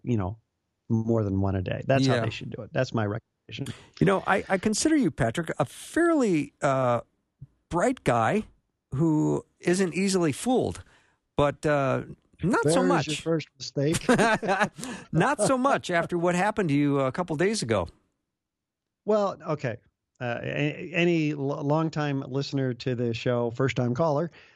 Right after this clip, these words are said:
Speaker 1: uh, you know, knows that, uh, my dog prefers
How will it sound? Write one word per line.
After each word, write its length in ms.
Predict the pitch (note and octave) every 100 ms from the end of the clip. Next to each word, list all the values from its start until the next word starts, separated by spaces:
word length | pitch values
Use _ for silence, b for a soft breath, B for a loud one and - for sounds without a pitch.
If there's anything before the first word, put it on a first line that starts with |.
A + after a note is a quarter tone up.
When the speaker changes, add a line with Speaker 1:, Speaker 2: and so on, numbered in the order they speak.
| b b
Speaker 1:
uh, 400 | C3 B2+ B2 B2 - -
you 360 | C#3+ - C#3
know, 160 | A#2 G#2+
knows 420 | - C3+ C3+ A#2
that, 220 | A#2+ A#2+
uh, 180 | B2 A2+ A2+
my 160 | A#2
dog 460 | A2 D3+ F#3+ F3+ -
prefers 640 | C#3 - D#3+ D#3 C#3 -